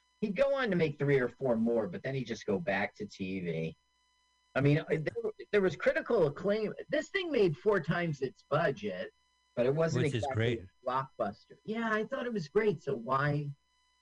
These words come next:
Speaker 2: Well,
Speaker 1: Okay.
Speaker 2: 'cause, uh, yeah, I, I think it's a little too, like, it's satire, right? Or, like, it has a, it's very strange because when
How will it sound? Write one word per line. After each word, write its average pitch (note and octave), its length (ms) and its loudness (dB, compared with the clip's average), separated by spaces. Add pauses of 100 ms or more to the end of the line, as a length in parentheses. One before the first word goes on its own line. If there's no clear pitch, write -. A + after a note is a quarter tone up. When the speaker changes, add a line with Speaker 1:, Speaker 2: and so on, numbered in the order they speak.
(480)
Speaker 2:
Well, F3+ 120 4
Speaker 1:
Okay. E3 100 4
Speaker 2:
'cause, F3 180 -2
uh, F#3+ 220 -2 (160)
yeah, A#2 280 0
I, D#3+ 260 -4
I D#3 40 -2
think A3 160 -2
it's F#3+ 140 -4
a E3 40 2
little D3+ 280 0
too, C3+ 240 -2
like, A2 240 -2
it's B2 240 -8
satire, G2+ 680 -2
right? G#2+ 280 -2
Or, G2 220 -4
like, F#2 240 -4 (540)
it G#2+ 100 0
has A#2 300 0
a, G#2 340 2 (760)
it's E3+ 360 -6
very G3 180 2
strange F#3 300 -2
because B2 500 0
when B2+ 400 0